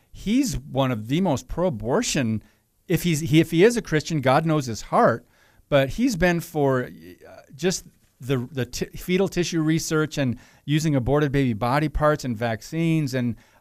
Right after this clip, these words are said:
um, just things like that that we should look at and go, "No, no, no, no, no, we should not spend any money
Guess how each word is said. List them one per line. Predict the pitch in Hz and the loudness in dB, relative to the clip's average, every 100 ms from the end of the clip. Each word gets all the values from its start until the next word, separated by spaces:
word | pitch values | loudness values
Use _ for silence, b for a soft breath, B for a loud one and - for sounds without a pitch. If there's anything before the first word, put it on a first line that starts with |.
| - | -6
um, | 139 131 | -4 -2
just | 127 165 - | 0 -2 0
things | 226 226 | -2 0
like | 151 | 0
that | - 160 165 | 4 2 2
that | 131 | -2
we | 143 | -2
should | 160 139 | -2 0
look | 147 160 | 0 0
at | 156 | -2
and | 143 | 0
go, | 127 | 0
"No, | 117 127 147 | 0 0 0
no, | 156 151 | 0 0
no, | 139 135 | 0 0
no, | 135 131 | 0 -2
no, | 131 123 | -2 -2
we | 123 | -2
should | 135 139 | -4 -4
not | 131 139 | -4 -4
spend | - 135 127 | -4 -4 -2
any | 147 147 | 0 2
money | 135 131 127 | 2 2 -2